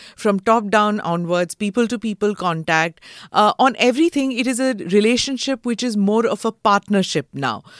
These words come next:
Uh, considering that, uh, there was a time that even on our passports it said, you know, "Not valid for Israel." We didn't even recognize Israel formally. We didn't have diplomatic relations with Israel. From that era, which was in the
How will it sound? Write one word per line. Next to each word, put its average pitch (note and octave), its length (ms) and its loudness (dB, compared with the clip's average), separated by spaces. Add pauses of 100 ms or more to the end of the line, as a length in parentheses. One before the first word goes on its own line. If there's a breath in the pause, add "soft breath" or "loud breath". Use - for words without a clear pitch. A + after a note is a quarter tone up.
(300 loud breath)
Uh, F3 160 4
considering A#3+ 680 0
that, G#3+ 240 0 (240 loud breath)
uh, E3 140 2
there G3 180 4
was A#3 160 4
a A#3+ 60 0
time G3+ 340 0
that F#3 220 -2
even G3+ 260 -2
on F#3 140 -2
our E3 100 -2
passports A#3 560 2
it G3 160 -8
said, F3 260 0 (160)
you E3+ 200 -4
know, D3 100 -4
"Not F3+ 320 4
valid F3+ 400 2
for F3+ 140 0
Israel." C#3+ 420 -2
We C#3+ 160 -6
didn't G#3+ 220 2
even G#3 180 0
recognize F#3+ 680 0
Israel E3+ 400 0
formally. F3 560 0 (240 loud breath)
We F3+ 120 0
didn't G3+ 180 -2
have E3+ 220 -2
diplomatic G#3 680 0
relations D3 560 -4
with D3 160 -4
Israel. D#3 320 -4
From F#3 320 -4 (120)
that C#4 260 4
era, F3+ 360 2 (560 loud breath)
which F#3 120 -4
was F3+ 160 -2
in F3 140 -2
the E3+ 180 0